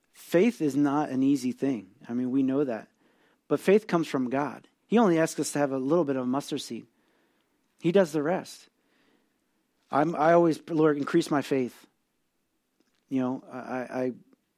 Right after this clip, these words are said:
in areas where I'm weak, reveal them to me. Or areas that I know I'm weak, Lord, please increase my faith there." But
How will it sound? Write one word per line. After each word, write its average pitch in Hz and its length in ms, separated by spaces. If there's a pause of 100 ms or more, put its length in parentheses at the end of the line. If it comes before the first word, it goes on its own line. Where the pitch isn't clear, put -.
(640)
in 151 200
areas 147 420
where 147 120
I'm 135 160
weak, 135 240
reveal 123 320
them 127 160
to - 100
me. 113 200
Or 123 120
areas 139 260
that 120 100
I 117 60
know 127 220
I'm 147 120
weak, 123 200
Lord, 120 180
please 123 220
increase 123 300
my 120 120
faith 120 300
there." 127 240 (720)
But 151 260